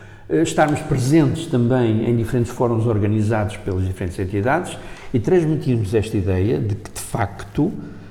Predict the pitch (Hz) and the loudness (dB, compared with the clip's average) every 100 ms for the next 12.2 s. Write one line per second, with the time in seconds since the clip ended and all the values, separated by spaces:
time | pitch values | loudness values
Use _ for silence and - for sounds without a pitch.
0 | - - 104 95 110 98 92 104 98 107 | -12 -4 -2 0 -2 -2 -2 -4 -4 -2
1 | 101 98 98 - 101 92 - 87 90 90 | -2 -4 -6 -6 -6 -4 -4 -6 -6 -4
2 | 107 - - - - 95 95 - 98 92 | -4 -6 -14 -14 -10 -4 -4 -4 -6 -6
3 | 95 - 117 107 101 - 95 - - - | -8 -8 -6 -6 -6 -8 -10 -10 -16 -14
4 | - 98 95 95 - 113 107 101 92 107 | -6 -4 -2 -4 -2 -4 -2 -2 0 2
5 | 110 123 147 - - - - 135 120 131 | 2 2 -2 -6 -12 -14 0 2 4 4
6 | 160 143 143 - 151 - 135 127 131 107 | 4 4 2 2 0 2 2 4 6 4
7 | 92 - - - - - - - - - | 2 -4 -14 -16 -18 -18 -20 -20 -8 0
8 | 104 98 95 95 90 92 90 90 90 95 | 4 4 4 2 2 0 0 -2 -4 -6
9 | 95 - - - - 143 117 92 - - | -8 -4 -4 -4 0 4 4 2 -2 -8
10 | - - - - - - 165 160 - 147 | -14 -16 -18 -20 -18 0 2 4 2 -4
11 | - 156 143 110 95 92 - - 120 101 | 0 2 4 2 0 -4 -6 -4 -2 -4
12 | - - | -10 -14